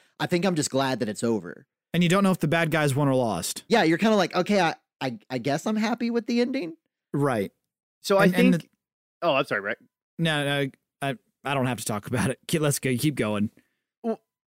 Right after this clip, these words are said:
Speaker 3: so basically, I was gonna say, I think both you, you, Brett, and you, Andrew, what, what you're looking to get out of it can absolutely be accomplished without them really coming up with and inventing new things. There is, and I, I am, I, I know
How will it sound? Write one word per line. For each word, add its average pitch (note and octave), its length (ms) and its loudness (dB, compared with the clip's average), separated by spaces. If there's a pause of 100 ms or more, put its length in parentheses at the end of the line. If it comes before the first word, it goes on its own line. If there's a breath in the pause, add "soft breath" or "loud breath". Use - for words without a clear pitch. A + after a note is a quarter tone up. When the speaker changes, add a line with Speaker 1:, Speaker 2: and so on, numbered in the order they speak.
(120)
Speaker 3:
so G3+ 160 2
basically, G3+ 320 4
I E3+ 60 6
was D#3 120 0
gonna D3+ 140 2
say, D3 180 0
I C#3+ 80 2
think D#3+ 320 -2 (140)
both C#3+ 300 2
you, C#3+ 300 2
you, C3+ 160 -4
Brett, C3 300 -2
and C3+ 100 -12
you, B2+ 80 0
Andrew, A#2+ 320 -2
what, A2+ 320 -4
what C3 220 -4
you're B2+ 180 -4
looking B2 340 -2
to A#2 40 -4
get A2 160 -4
out G#2+ 160 -2
of G#2 100 -8
it G#2 140 -10
can C3 120 -10
absolutely C3 720 -2
be A#2 140 -2
accomplished A#2+ 800 -6
without B2+ 600 -4 (140)
them G#2+ 360 -2 (500)
really A3 320 2
coming D#3 340 0
up D3+ 240 0 (260)
with C3 280 -2 (300)
and C#3+ 100 -2
inventing C3 680 -2
new A#2+ 200 -4
things. G#2+ 320 -10
There C3 180 0
is, C3+ 140 -2 (300)
and C3 120 0
I, C#3 80 -4 (140)
I C#3 160 0
am, D3+ 380 0 (140)
I, G#2+ 80 -10 (160)
I C3+ 120 0
know D3+ 640 2